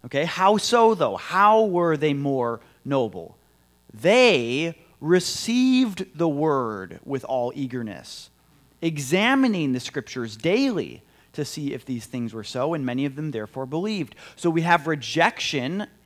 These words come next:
in mass by the Thessalonians, and we have reception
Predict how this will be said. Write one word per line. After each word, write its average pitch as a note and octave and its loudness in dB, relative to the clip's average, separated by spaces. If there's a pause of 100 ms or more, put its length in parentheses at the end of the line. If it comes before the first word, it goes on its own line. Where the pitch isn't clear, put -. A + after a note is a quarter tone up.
(200)
in C3+ -2
mass A#2 -6
by A2+ -6
the A2+ -14
Thessalonians, A#2+ -10 (340)
and C3+ -4
we D3 -4
have D#3 0 (160)
reception D3 -6